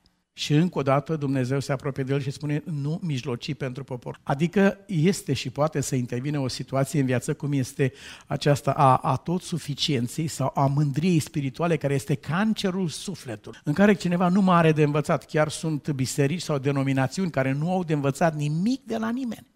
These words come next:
Dacă te întâlnești cu reprezentanții dumnealor, au numai de predat acești oameni. Sunt învățători,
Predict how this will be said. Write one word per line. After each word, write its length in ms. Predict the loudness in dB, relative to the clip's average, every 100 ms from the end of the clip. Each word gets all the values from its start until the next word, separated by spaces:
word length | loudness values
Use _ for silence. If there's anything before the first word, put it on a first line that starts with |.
| _
Dacă 240 | -6 -2 0
te 100 | 0
întâlnești 380 | 0 0 0
cu 60 | -2
reprezentanții 800 | -2 0 0 0 -2 -4 -4 -4
dumnealor, 440 | -4 0 0 -2 -6 -18 0
au 160 | 2 4
numai 240 | 4 4
de 120 | 4 4
predat 680 | 4 2 0 -4 -10 -20 _ _
acești 380 | -12 -6 -6 -6
oameni. 220 | -12 -16 -14
Sunt 260 | -10 -4
învățători, 800 | 0 2 2 0 -2 -2 -2